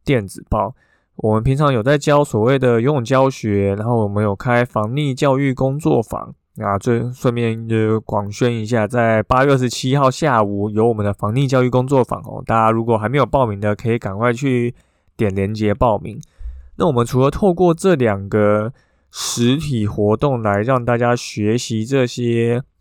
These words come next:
水域安全观念与自救技巧以外，我们也有透过 Podcast，再来就是我们也有电子报来分享这些知识。那其实电子报的内容大概跟 Podcast 大同小异啊，因为一个就是用念的，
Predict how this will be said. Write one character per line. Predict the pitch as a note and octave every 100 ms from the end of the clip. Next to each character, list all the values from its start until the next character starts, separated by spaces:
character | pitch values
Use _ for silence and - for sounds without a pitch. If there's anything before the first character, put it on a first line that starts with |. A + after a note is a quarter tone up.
| -
水 | - G#2+
域 | B2+
安 | C#3
全 | C3+
观 | A#2 B2
念 | B2+ A#2+
与 | D#3 F#2+ -
自 | - C#3 A#2
救 | B2+ A2+
技 | B2+ C3+
巧 | G#2+ G#2 F#2+ G#2
以 | - - -
外， | C3 A#2 A2+ _ _ _ _
我 | A2
们 | A#2+
也 | F3
有 | E3
透 | E3 E3+
过 | D#3
Podcast， | D#3+ D3+ E3+ C#3+ C3 - G#2+
再 | A#2+
来 | G#2+
就 | G#2+
是 | A#2
我 | G#2+
们 | G2 G#2+
也 |
有 | B2+
电 | G#2 C#3+ G2+
子 | - -
报 | A#2+ G#2+ G2
来 | G2
分 | - A2+
享 | A2 G2
这 | A2
些 | G#2+
知 | G2+ G#2+ G#2
识。 | - A2 - _ _ _ _
那 | F#3+
其 | F#3+ F3
实 |
电 | F3 A3
子 | C#3+
报 | F3
的 |
内 | E3+
容 | C#3+
大 | A#2+ D3
概 | C#3+
跟 | D3
Podcast | D#3 D3 C#3+ D3+ -
大 | C3+ B2+
同 | A2 A2+
小 | - - D2+
异 | B2 A2
啊， | A2
因 | A#2+
为 | A#2
一 | A#2
个 | A2+
就 |
是 | B2
用 | C3+ C3+
念 | D#3+ D#3+ G2 F#2
的， | D#2